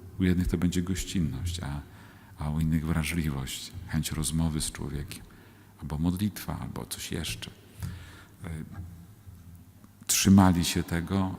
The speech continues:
i zasiedli z Jezusem do stołu. To,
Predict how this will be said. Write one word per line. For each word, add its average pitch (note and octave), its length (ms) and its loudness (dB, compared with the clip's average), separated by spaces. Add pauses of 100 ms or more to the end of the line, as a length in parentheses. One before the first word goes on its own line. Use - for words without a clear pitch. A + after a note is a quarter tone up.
(140)
i F2+ 340 -2
zasiedli E2 680 0
z D2 80 0
Jezusem D2 480 -4
do D2+ 100 -8
stołu. D2 360 -6 (800)
To, D#2+ 280 -2